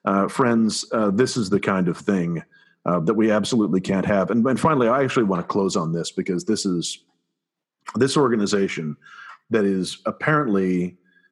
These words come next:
uh, orchestrating conspiracies around the world re-, ran a piece in the summer, in their summer, the, in their, in their newspaper, in their, uh,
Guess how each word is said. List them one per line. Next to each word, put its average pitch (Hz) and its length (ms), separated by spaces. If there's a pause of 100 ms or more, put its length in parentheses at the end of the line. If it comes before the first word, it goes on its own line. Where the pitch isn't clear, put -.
(160)
uh, 87 220
orchestrating 98 1040
conspiracies 95 680
around 90 260
the 98 60
world 76 440 (540)
re-, 110 160 (180)
ran 117 200
a 104 60
piece 113 340
in 107 80
the 90 60
summer, 104 400
in 107 120
their 101 80
summer, 110 280
the, 101 300
in 110 100
their, 101 100 (180)
in 101 200
their 98 100
newspaper, 98 560
in 104 80
their, 87 300
uh, 80 180